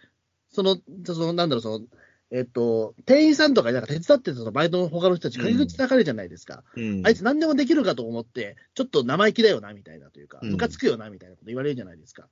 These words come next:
Speaker 2: おにぎりの鬼ですね。
Speaker 1: あ、そうそう、
Speaker 2: うん。
Speaker 1: そこそこ。で、それはなんか、ああ、そうか、こういう、ちょっとキャラクターなんだ、みたいなところとか。
Speaker 2: 多分ちょっと可愛げが、あの、
Speaker 1: 愛嬌がない感じの。
Speaker 2: まあ、今までの俺様キャラってあんま可愛げが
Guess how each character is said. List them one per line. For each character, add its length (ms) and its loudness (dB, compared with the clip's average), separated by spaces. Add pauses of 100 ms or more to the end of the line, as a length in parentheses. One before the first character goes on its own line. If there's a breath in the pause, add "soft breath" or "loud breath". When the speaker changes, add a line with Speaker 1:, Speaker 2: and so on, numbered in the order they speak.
(200)
Speaker 2:
お 120 -2
に 140 -4
ぎ 120 0
り 120 -4
の 100 -6
鬼 160 -4
で 120 -4
す 120 -16
ね。 240 -14
Speaker 1:
あ、 120 -4
そ 120 -8
う 20 -8
そ 80 -6
う、 20 -10
Speaker 2:
う 20 -10
ん。 20 -12
Speaker 1:
そ 100 -6
こ 120 -8
そ 100 -12
こ。 240 -14 (760 soft breath)
で、 120 4
そ 160 0
れ 100 4
は 120 4
な 140 4
ん 20 -4
か、 220 0
あ 240 6
あ、 60 -4
そ 160 0
う 40 2
か、 100 -12
こ 160 -2
う 60 2
い 260 0
う、 60 -2 (220)
ち 60 -4
ょ 40 -4
っ 20 -6
と 120 -2
キ 80 -6 (460)
ャ 80 2
ラ 60 4
ク 80 -8
タ 100 6
ー 40 6
な 100 4
ん 80 -2
だ、 80 -8
み 80 -16
た 80 -20
い 40 -18
な 40 -20
と 80 -20
こ 120 -20
ろ 60 -20
と 100 -20
か。 180 -20 (560 loud breath)
Speaker 2:
多 100 -2
分 140 0
ち 80 0
ょ 20 4
っ 40 -2
と 120 -2
可 300 0
愛 220 4
げ 120 -2
が、 280 2 (840)
あ 140 2
の、 160 -2
Speaker 1:
愛 120 2
嬌 200 2
が 80 2
な 80 6
い 40 6
感 80 2 (200)
じ 120 -20
の。 100 -18
Speaker 2:
ま 40 -18
あ、 80 -18 (240)
今 200 4
ま 120 4
で 60 2
の 100 2
俺 160 4
様 340 -4
キ 140 -8
ャ 20 -2
ラ 120 0
っ 60 -2
て 140 -4
あ 100 0
ん 60 -10
ま 120 -6 (300)
可 220 0
愛 140 2
げ 140 -2
が 320 0